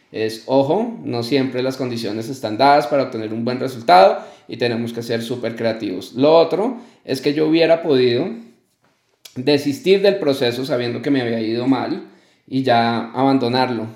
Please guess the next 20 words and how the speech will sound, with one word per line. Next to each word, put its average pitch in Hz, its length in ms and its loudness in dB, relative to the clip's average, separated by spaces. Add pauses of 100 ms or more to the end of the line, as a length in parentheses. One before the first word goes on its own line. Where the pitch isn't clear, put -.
(760)
O 185 540 2 (720)
también 156 580 2
no 131 120 0
haber 120 260 -2
puesto 135 340 0
la 135 160 -2
cara 131 560 -2
y 127 120 -8
no 113 100 -2
haber 113 240 -4
dicho 123 280 -6
que 131 120 -4
me 117 140 -2
había 101 180 -6
ido 107 560 -6
mal. 110 400 -6
Yo 98 100 -6
fui 117 220 -6
súper 131 480 -6
sincero, 180 500 -2